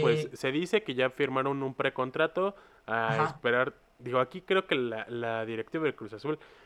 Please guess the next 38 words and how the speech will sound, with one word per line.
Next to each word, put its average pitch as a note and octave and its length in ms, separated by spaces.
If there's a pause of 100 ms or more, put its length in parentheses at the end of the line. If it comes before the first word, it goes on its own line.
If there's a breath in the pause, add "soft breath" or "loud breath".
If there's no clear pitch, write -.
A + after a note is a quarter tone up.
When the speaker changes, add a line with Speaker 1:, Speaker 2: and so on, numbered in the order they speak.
(140 loud breath)
Speaker 1:
la, A2 220 (200)
la B2 180
zurró B2+ 320
demasiado. C#3+ 540
Le D3 100
iban D3+ 240
a A2 80
dar C3 340 (440 soft breath)
seis D3+ 300
millones D#3 840
de A2 540
dólares D#3+ 580
o A#2 100
de A2 100
euros, D3 280
si B2+ 100
no B2+ 80
me C3+ 60
equivoco, C3 480 (440 loud breath)
por A#2+ 200
este, A2 560 (440)
por A#2 400
Orbelín A#2 380
Pineda. D3 540 (160)
No F3 320
quisieron G3 360
firmar, B2 540 (240 soft breath)
querían C#3+ 320
diez D#3+ 180
millones, D#3+ 600 (100)
no B2 320
se D#3+ 120
los C3 120
dieron F#3 300 (500 loud breath)
y A#2 100
se A#2 100
fue D3 160
gratis. B2+ 440